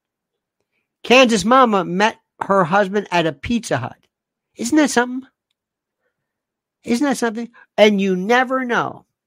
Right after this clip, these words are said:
People have the weird, remember, if you want to make God laugh, tell him your plans. Tell him your plans.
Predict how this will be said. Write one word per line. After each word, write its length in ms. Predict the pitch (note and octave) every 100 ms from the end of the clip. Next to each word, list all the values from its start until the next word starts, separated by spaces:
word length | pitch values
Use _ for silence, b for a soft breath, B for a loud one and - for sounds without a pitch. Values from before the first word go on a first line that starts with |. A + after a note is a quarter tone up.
| _ _ _ _ _ _ _
People 300 | - C4+ C4+
have 220 | A3 G3
the 100 | D#3+
weird, 320 | C#3 G3+ A#3+
remember, 420 | A3 G3+ B3+ E3 - b b -
if 80 | B2
you 80 |
want 120 | D3 G3+
to 60 |
make 160 | A3+ A3
God 220 | A#3+ A#3
laugh, 340 | B3 B3 G#3+ - _
tell 180 | - D3+
him 100 | F3+
your 80 | A3
plans. 580 | - C4 B3+ A#3 A3 - _ _ _ _ _ _ _
Tell 280 | - - G3+
him 100 | G#3+
your 120 | A#3+
plans. 640 | A3+ C4+ C#4 B3+ A#3+ A#3